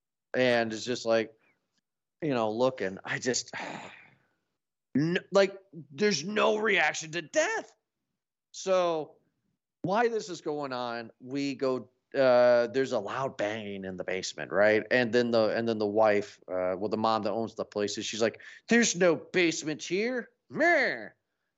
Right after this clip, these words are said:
And the detective and his bodyguard go on down, and they just, um, immediately find a basement, right? And they find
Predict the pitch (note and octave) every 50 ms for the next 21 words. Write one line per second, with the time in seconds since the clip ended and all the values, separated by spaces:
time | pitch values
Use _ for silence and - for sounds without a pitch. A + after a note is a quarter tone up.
0 | _ _ - C3+ C#3 C#3 C#3 C3 A#2+ C3 B2+ B2+ - - C#3+ B2 A2+ A2+ - B2
1 | A#2 A#2 A2+ G#2+ G#2 - _ _ - A#2 A#2 A2+ A2+ G#2+ A2 F#2 - - G2+ G#2
2 | G#2 G#2 G2 G2+ G2 G2 G2 G#2 G2+ G2+ G2+ - A2+ A2 G#2 G2 - F#2 F#2 F#2+
3 | G2 G2+ G2 - - A#2 A#2 G#2 A2 A2 G#2 A2 - B2 A2+ - - - A2 A#2+
4 | A#2 A2+ A2+ A2+ - A#2+ A#2+ A#2+ A#2+ A#2 A2+ A2 G2+ E2+ F2+ G2 - - E2+ F2
5 | E2+ - - G#1 - - - - - - _ _ _ _ _ _ _ - G#2+ G#2+
6 | G#2+ G2+ - - - _ _ _ _ _ _ _ _ _ _ - - - _ _
7 | _ _ _ _ _ _ - D3+ D3+ D3+ D3+ D3+ D3 C#3+ C#3+ C#3+ C#3 C#3 C3+ C3+
8 | B2+ - _ - B2 C3+ C3+ C3+ B2+ - C#3+ C3 B2 B2 A#2+ A#2+ A2+